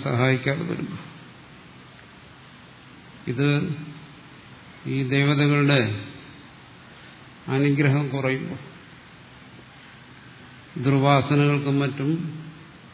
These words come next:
വശംവദങ്ങളായി വിപരീത വിഷയങ്ങളെ ഗ്രഹിക്കുമ്പോഴാണ് ഇതിനെ നിന്ദിക്കുന്നതും നിഷേധിക്കുന്നതും.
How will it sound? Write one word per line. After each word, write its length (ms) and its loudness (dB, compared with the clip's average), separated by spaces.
വശംവദങ്ങളായി 1080 4
വിപരീത 480 4
വിഷയങ്ങളെ 540 0
ഗ്രഹിക്കുമ്പോഴാണ് 720 0
ഇതിനെ 260 -2
നിന്ദിക്കുന്നതും 680 0
നിഷേധിക്കുന്നതും. 720 -4